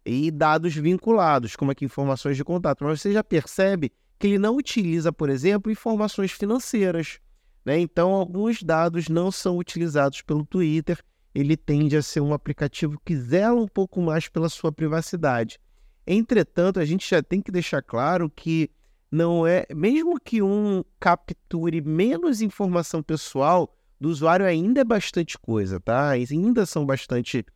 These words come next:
dados que você tem capturado. E aí, pra fazer uma comparação, né, a gente pega aqui também o TikTok, um aplicativo de uma empresa chinesa,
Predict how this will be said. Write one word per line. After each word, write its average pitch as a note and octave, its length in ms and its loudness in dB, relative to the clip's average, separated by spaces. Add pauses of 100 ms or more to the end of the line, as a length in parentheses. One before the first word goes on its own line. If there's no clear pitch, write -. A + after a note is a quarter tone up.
(280)
dados C3 560 2
que - 80 -12
você A2+ 240 -8
tem A#2 140 -4
capturado. G2 680 -6 (500)
E F#3 80 2
aí, A#3 240 4
pra C#4+ 280 0
fazer F#3+ 440 2
uma F3+ 180 0
comparação, E3 800 -2
né, D#3+ 200 0
a F3+ 100 2
gente C#3 260 -4
pega C3+ 260 -4
aqui - 160 -6
também B2+ 300 2
o C3 60 0
TikTok, - 840 -2 (460)
um B2+ 100 0
aplicativo A#2 1400 -2
de G#2+ 120 -6
uma B2 160 0
empresa A#2+ 360 -4
chinesa, G#3 640 2